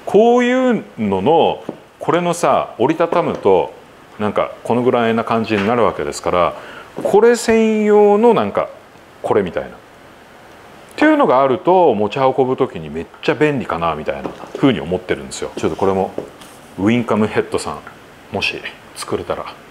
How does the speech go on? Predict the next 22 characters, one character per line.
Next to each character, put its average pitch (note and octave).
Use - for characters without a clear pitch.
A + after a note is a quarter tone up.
ぜ F#2+
ひ、 -
は -
め C#3
て A#2
み B2
ま A2
し -
ょ D#2
う。 F#2+
あ、 -
や F#2+
ば。 C3
逆 -
に D3
は -
め A2+
ち -
っ -
た、 -
こ -
れ。 -